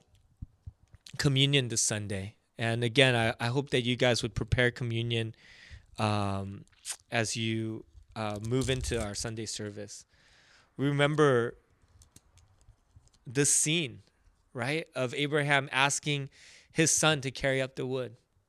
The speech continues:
And then we think about how Jesus carried up the wood to Calvary, how he carried up his own cross. We think about how Abraham raised his knife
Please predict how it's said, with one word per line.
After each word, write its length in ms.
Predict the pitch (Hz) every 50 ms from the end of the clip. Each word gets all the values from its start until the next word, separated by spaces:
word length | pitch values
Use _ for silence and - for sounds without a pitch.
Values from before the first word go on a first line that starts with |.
| _ _ _ _ _ _ _ _ _ _ _ _ _ _ _ _ _ _ _ _ _ - _ _ _ _ _ _ _ _ _ _ - - - - - _ _ _ _ -
And 120 | - 127 127
then 220 | 127 131 131 127
we 160 | 131 135 127
think 280 | 120 - - 151 120 -
about 300 | 135 117 127 123 120 110
how 180 | 104 117 120 117
Jesus 560 | 104 - 123 131 123 - 127 113 107 - -
carried 440 | - - 120 117 117 120 120 110 110
up 240 | 110 110 107 - _ _ _ _ _ _ _ _
the 100 | - 120
wood 440 | 110 104 110 117 107 107 107 - - - _ _ _ _ _ _ _ _ _ _ _ _ _ _ _ _ _ -
to 120 | - 120
Calvary, 580 | - - 104 98 98 101 107 104 101 98 95 - _ _ _ _ _ _ _ _ _ _ _ _ _ _ _ -
how 140 | - 117
he 120 | 107 120 117
carried 420 | - - 120 117 117 117 117 113
up 180 | 120 120 - -
his 140 | 107 104 113
own 140 | 107 110
cross. 560 | 110 - - 113 110 117 120 - - - - _ _ _ _ _ _ _ _ _ _ _ _ _ _ _ _ _ _ _ _ _ _ _ _ _ -
We 80 | 143 123
think 240 | - - 143 123 143
about 460 | 120 117 127 123 120 120 123 - _ _ _ _ _ _ _ -
how 220 | - 127 123 139
Abraham 580 | - 139 131 127 135 127 110 135 127 117 110 107
raised 400 | 117 120 123 135 139 135 - -
his 180 | 147 123 - 123
knife 560 | 113 117 117 117 113 101 - - - -